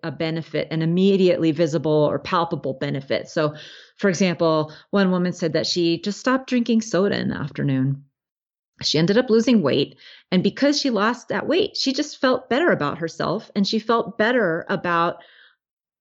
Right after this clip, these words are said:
herself, I don't know, like, as a woman or what, or what it was, but she just started cooking more. She was more inspired to be in the kitchen cooking for her family.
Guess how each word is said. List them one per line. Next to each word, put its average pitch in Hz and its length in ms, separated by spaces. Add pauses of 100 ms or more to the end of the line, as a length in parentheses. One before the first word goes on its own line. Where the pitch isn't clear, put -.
(100)
herself, 214 500
I 226 240
don't 294 120
know, 320 220
like, 170 160
as 175 140
a 190 60
woman 247 300
or 175 100
what, 233 280
or 175 120
what 214 200
it 247 80
was, 233 260
but 190 120
she 226 140
just 226 200
started 214 360
cooking 233 380
more. 156 460
She - 180
was 214 160
more 226 180
inspired 170 540
to 180 60
be 180 220
in 165 100
the 160 80
kitchen 151 320
cooking - 380
for - 160
her 175 80
family. - 420